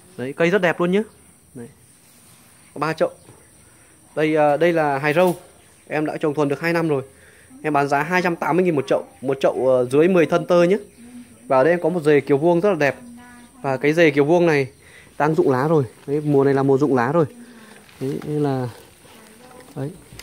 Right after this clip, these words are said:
Ui dồi, ui dồi, ui dồi. Đấy, dề rất là to. Dề rất là to đẹp. Và dề này thì em xin phép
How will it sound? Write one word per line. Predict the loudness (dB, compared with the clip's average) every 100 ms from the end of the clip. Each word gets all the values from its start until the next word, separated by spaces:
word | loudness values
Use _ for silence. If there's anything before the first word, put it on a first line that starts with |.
| -20 -20 -6
Ui | -4
dồi, | -2 -6 -10 -6
ui | -4
dồi, | -4
ui | -4
dồi. | -8 -10 -16 -20 -18 -8
Đấy, | -6
dề | 0 2
rất | 2
là | 2
to. | 2 2 0 -12 -20 _ _ _ -20 _
Dề | 0
rất | 0
là | 0
to | 0 2
đẹp. | 2 -2 -6 _ _ _ -20 -16
Và | -4 2
dề | 4
này | 4 2
thì | 0
em | -2 0
xin | -2
phép | -2